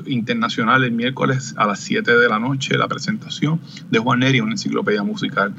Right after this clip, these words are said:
Yo, eh, ya sé que el tiempo se está acabando, quiero decirte de cierre, Molinelli, que yo,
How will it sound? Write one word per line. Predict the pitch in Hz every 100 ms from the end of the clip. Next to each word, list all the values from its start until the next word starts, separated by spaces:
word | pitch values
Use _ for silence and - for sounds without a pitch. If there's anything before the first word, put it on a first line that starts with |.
| - - -
Yo, | - 123 185 208 180 - - - - -
eh, | 113
ya | 123 147
sé | 170
que | 165
el | 143
tiempo | 160 151
se | 135
está | 139
acabando, | 131 139 165 156 151 -
quiero | 120 120 123
decirte | 117 147 135 135 131
de | 117
cierre, | - 135 139 147 - - - - - - - - -
Molinelli, | 131 113 104 123 143
que | 131 113
yo, | 113 131 135